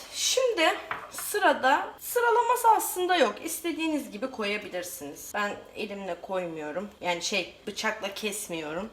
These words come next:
Buna da, evet, sostan gene bunun üstüne böyle böyle marulların üstüne gezdiriyorum.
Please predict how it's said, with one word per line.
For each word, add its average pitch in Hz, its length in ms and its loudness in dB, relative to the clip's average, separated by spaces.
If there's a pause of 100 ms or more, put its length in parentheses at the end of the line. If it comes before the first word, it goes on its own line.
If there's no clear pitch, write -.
Buna 190 320 -4
da, 175 200 0 (240)
evet, 185 300 -2
sostan 254 800 2
gene 226 280 -2
bunun 190 240 -6
üstüne 170 480 -10 (100)
böyle 185 340 0
böyle 156 380 -6 (520)
marulların 190 580 -2
üstüne 202 800 -8
gezdiriyorum. 147 640 -10